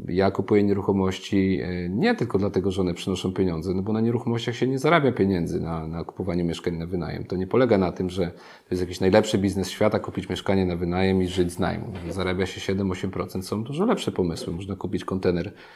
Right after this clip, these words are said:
gaci z Turcji i sprzedać go drożej i zarobić dużo więcej niż na mieszkaniu na wynajem. Chodzi o to, że po prostu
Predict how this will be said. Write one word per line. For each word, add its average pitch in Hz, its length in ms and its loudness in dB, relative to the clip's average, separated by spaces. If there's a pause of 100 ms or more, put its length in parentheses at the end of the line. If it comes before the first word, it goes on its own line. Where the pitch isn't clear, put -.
(200)
gaci 98 340 4
z - 80 -6
Turcji 87 360 2
i 95 40 4
sprzedać 95 400 0
go 101 100 6
drożej 90 380 0
i 92 40 0
zarobić 101 300 -4
dużo 139 260 6
więcej 92 320 4
niż 85 140 -4
na 87 60 0
mieszkaniu 82 400 0
na 82 100 -4
wynajem. 80 360 -6 (440)
Chodzi 98 240 4
o 101 80 6
to, 113 100 4
że 107 120 2
po 101 100 0
prostu 104 440 0